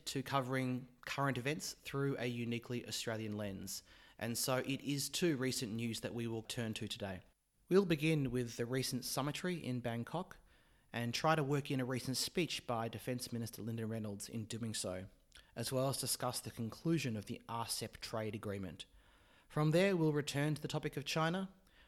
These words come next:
this time on the question of human rights in light of a recent speech by Foreign Minister Marise Payne. And then finally, we'll catch up on news from northeast Syria, where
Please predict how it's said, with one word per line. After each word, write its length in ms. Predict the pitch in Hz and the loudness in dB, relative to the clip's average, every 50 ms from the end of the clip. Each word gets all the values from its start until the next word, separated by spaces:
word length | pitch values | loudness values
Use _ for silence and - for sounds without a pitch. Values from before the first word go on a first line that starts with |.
| _ - | _ -4
this 200 | - 156 147 - | 0 2 2 2
time 340 | - - 143 139 139 131 123 | 2 2 2 2 2 2 0
on 180 | 101 120 123 | 0 0 0
the 60 | 123 120 | -2 -2
question 400 | - - 127 117 - - 127 117 | -2 -2 0 0 0 0 0 -2
of 60 | 107 | -2
human 320 | - - 131 123 120 117 | -2 -2 0 0 0 0
rights 480 | 110 113 120 147 196 196 - - - - | 0 0 0 -2 -2 -4 -8 -10 -8 -6
in 160 | - 123 117 | -4 -2 -2
light 220 | 117 117 110 117 117 | 0 0 0 0 0
of 60 | 113 | 0
a 60 | 113 | 0
recent 320 | 107 110 113 - - 113 107 | 0 -2 -2 -2 -2 -4 -4
speech 300 | - - 113 110 - - | -2 -4 -4 -4 -4 -6
by 140 | 107 110 | -6 -6
Foreign 340 | 104 - - 107 104 107 104 | -6 -8 -8 -6 -4 -4 -4
Minister 320 | 101 101 104 - - - 101 | -4 -4 -6 -6 -6 -6 -6
Marise 340 | 101 98 98 95 95 - | -6 -4 -4 -4 -4 -6
Payne. 380 | - - - 104 90 85 82 - - - - _ - - - - - - - - _ - | -6 -6 -6 -6 -6 -6 -8 -10 -14 -18 -20 _ -20 -20 -20 -20 -20 -20 -20 -20 _ -2
And 80 | 147 156 | 2 2
then 120 | 170 175 | 4 4
finally, 520 | 160 - 226 226 214 165 135 127 127 123 - | 4 6 6 8 8 6 6 4 2 0 0
we'll 120 | - 123 | -4 -4
catch 300 | - - - 151 143 - | -2 0 2 2 2 2
up 120 | 156 131 - | -2 -2 0
on 160 | 131 131 123 | -2 0 0
news 300 | 123 123 120 123 120 120 | 0 2 2 2 2 0
from 260 | - - 113 110 110 | -2 -2 -2 -2 -2
northeast 600 | 117 113 120 117 - - - 110 113 - - - | -2 -2 -2 -4 -6 -6 -6 -4 -4 -2 -2 -2
Syria, 380 | - 120 120 113 95 92 - - - - - - - - _ | -2 -2 -2 -2 -2 -4 -6 -10 -14 -20 -20 -20 -20 -12 _
where 200 | - 120 120 120 | 0 0 2 2